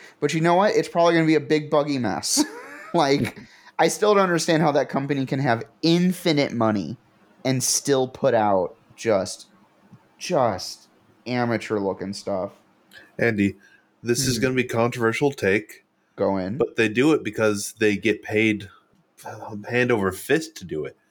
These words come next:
Speaker 2: Yeah, I think, I can't remember what Scarlet and Violet was. I think Scarlet and Violet was something like twelve million copies in the first twenty-four
Speaker 1: Oh,
Speaker 2: hours or so-,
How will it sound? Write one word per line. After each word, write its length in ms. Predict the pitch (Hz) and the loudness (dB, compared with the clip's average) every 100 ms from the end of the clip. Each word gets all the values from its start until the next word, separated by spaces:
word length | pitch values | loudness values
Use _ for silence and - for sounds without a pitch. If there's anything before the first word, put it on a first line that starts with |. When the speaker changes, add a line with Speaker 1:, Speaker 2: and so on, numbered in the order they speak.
| _ _ - - _ - | _ _ -20 -20 _ 0
Speaker 2:
Yeah, 220 | 156 156 | 4 6
I 100 | 190 | 4
think, 340 | 196 277 269 - - - - | 2 0 0 -6 -20 -20 -16
I 60 | |
can't 220 | - 196 156 | -2 0 2
remember 280 | 147 131 120 | 2 4 2
what 160 | 117 | 2
Scarlet 320 | - 123 117 | 2 2 2
and 80 | 107 | 0
Violet 300 | 110 117 110 | 2 4 4
was. 200 | 107 104 | 0 0
I 60 | 123 | -2
think 160 | - - | -2 -8
Scarlet 320 | - 147 151 | -2 2 2
and 100 | 123 | 0
Violet 320 | 135 151 - | -6 -6 -6
was 120 | 127 - | -6 -6
something 340 | 139 - 131 | -6 -4 -2
like 360 | 120 113 - - _ _ _ _ _ _ - | 0 -2 -8 -20 _ _ _ _ _ _ -14
twelve 380 | - 131 139 135 | -2 2 2 2
million 320 | 135 139 139 | 2 2 2
copies 500 | 135 135 - 143 139 | 2 0 0 -2 -2
in 60 | |
the 80 | 131 | -4
first 340 | - 131 131 - | -2 -2 -4 -6
twenty-four 440 | 135 131 123 123 | -2 2 4 4
Speaker 1:
Oh, 40 | |
Speaker 2:
hours 340 | 131 135 131 - | 0 -2 -4 -6
or 40 | |
so-, 200 | 127 131 | -8 -8